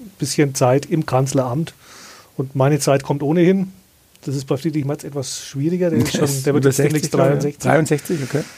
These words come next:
Speaker 1: Der wird am elften November dreiundsechzig, also ist noch nicht mehr ganz jung, steht auch vielleicht nicht so ganz für den Aufbruch, ist aber doch innerhalb der Union der Name, der momentan am meisten zu hören ist, auf den viele auch setzen, weil sie damit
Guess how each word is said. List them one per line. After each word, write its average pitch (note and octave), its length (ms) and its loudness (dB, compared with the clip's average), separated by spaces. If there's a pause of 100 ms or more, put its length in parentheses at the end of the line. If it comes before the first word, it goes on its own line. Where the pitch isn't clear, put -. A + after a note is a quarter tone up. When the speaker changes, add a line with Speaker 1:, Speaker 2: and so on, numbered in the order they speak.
(240)
Speaker 1:
Der B2 80 -4
wird C3+ 120 -4
am C3+ 160 -4
elften C#3 400 0
November C3+ 320 0
dreiundsechzig, C3 800 -2
also C#3 160 -6
ist B2+ 60 -6
noch B2+ 80 -4
nicht C3+ 140 -4
mehr C#3+ 120 2
ganz C3+ 240 2
jung, F3 260 4
steht D3 280 -2
auch C3+ 120 -4
vielleicht C3+ 240 0
nicht - 180 -6
so D3+ 100 0
ganz C#3+ 300 0
für E3+ 120 0
den D#3 140 2
Aufbruch, D3 380 -2
ist C#3+ 80 0
aber C#3+ 140 2
doch E3+ 260 2 (540)
innerhalb F3 340 6
der E3+ 120 2
Union D3+ 420 4
der C3+ 200 4
Name, D3+ 300 0
der D3 160 0
momentan C#3+ 460 -2
am C3+ 100 -2
meisten C3+ 380 -4
zu E3 120 0
hören D3 160 0
ist, C#3 80 -4
auf C3+ 140 -6
den C3+ 180 -4
viele D3+ 460 -4
auch B2+ 180 -8
setzen, - 640 -4
weil C3 120 0
sie C3+ 100 -4
damit C3+ 280 -2